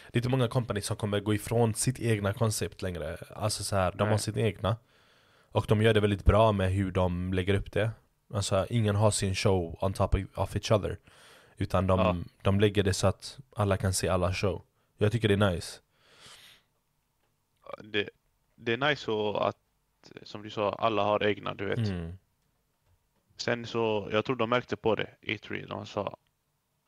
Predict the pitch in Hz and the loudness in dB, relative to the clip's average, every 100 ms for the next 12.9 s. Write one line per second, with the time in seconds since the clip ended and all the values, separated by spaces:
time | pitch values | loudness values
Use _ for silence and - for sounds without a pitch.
0 | _ _ - - - - _ _ _ _ | _ _ -8 -4 -4 -6 _ _ _ _
1 | _ _ _ - 107 104 107 104 101 98 | _ _ _ -4 -2 -2 -2 -4 -6 -8
2 | 104 110 104 104 - - - - 101 110 | -8 -8 -8 -12 -14 -18 -18 -14 -2 -2
3 | 101 - 101 92 - _ _ 101 - - | -2 -4 -8 -10 -18 _ _ -8 -6 -10
4 | - - - 101 - 110 - 107 113 101 | -12 -20 -8 -6 -2 -2 0 2 2 0
5 | 95 98 98 98 - 95 - 101 98 95 | -2 -4 -6 -6 -8 -6 -4 -2 -2 -4
6 | 92 90 - - _ _ _ - 82 - | -8 -14 -20 -20 _ _ _ -12 -12 -14
7 | _ _ _ 107 95 95 92 _ - - | _ _ _ 0 2 2 -2 _ -6 -6
8 | 107 104 104 98 - 98 - - _ - | -4 0 0 0 -2 -6 -6 -12 _ -20
9 | - - - - - - _ _ - - | -20 -20 -20 -20 -20 -20 _ _ -10 -8
10 | 101 - - - _ _ _ _ _ _ | -8 -10 -18 -20 _ _ _ _ _ _
11 | _ - - - 113 - - 123 131 131 | _ -20 -18 -4 -4 -4 -2 2 4 2
12 | 123 120 135 131 127 117 135 131 - | 0 2 6 4 4 2 2 0 -6